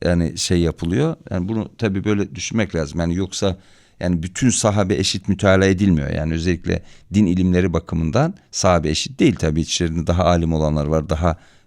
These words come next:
e, şey yapanlar var. Bu, bu da İbni Ömer'den geliyor. Gale,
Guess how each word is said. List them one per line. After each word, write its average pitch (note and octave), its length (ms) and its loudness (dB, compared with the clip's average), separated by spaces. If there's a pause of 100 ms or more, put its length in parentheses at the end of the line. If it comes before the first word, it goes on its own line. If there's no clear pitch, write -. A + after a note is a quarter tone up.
e, D#2+ 400 0
şey - 180 -2
yapanlar D#2+ 440 -2
var. C3+ 240 -2 (500)
Bu, D#3+ 240 2 (120)
bu D3 120 0
da D#3+ 300 2
İbni B2 260 0
Ömer'den A2+ 600 2
geliyor. D2+ 360 0 (580)
Gale, C3 340 4